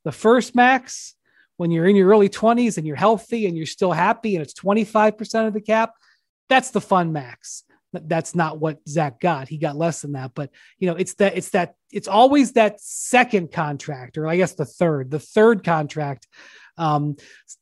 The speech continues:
players are disgruntled. They're a little bit more injured. They, they cost more.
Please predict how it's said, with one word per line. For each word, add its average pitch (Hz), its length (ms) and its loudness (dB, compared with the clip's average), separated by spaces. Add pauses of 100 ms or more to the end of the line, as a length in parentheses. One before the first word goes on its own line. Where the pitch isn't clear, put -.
players 196 300 6
are 196 60 6
disgruntled. 170 640 2
They're 156 80 -2
a 156 60 0
little 185 180 0
bit 180 160 0
more 180 240 0
injured. 147 540 -4
They, 143 100 -8
they 170 160 0
cost 185 580 0
more. 139 440 -4